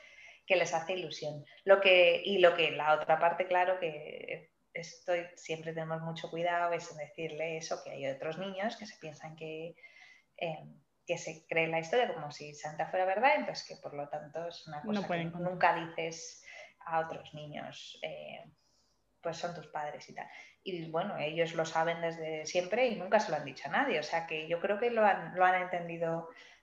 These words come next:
Speaker 1: lo han entendido bastante bien. Ah, pero sí fue, la verdad que me, me costó mucho encontrar mi centro en este tema, ¿no? En
Speaker 2: Ujú.
Speaker 1: lo que yo quería hacer como madre,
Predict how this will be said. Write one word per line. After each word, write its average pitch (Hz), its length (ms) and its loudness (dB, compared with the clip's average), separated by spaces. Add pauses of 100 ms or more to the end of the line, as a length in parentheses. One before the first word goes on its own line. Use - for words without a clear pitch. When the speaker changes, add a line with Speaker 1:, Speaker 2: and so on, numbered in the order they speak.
Speaker 1:
lo 208 100 6
han 208 100 10
entendido 180 460 2
bastante 165 480 -2
bien. 214 340 -4 (360)
Ah, 165 500 4 (320)
pero 214 160 12
sí 269 180 10
fue, 269 400 12
la 226 120 12
verdad 208 260 12
que 277 140 12
me, 190 1040 8 (460)
me 202 180 6
costó 202 360 10
mucho 277 260 8
encontrar 226 720 8 (760)
mi 196 400 0
centro 208 340 8
en 165 100 2
este 175 280 -6
tema, 180 300 2
¿no? 254 320 4
En 185 340 0
Speaker 2:
Ujú. 165 80 -4
Speaker 1:
lo 175 140 2
que 180 200 0
yo 185 140 2
quería 202 360 4
hacer 196 360 6
como 180 280 0
madre, 196 580 6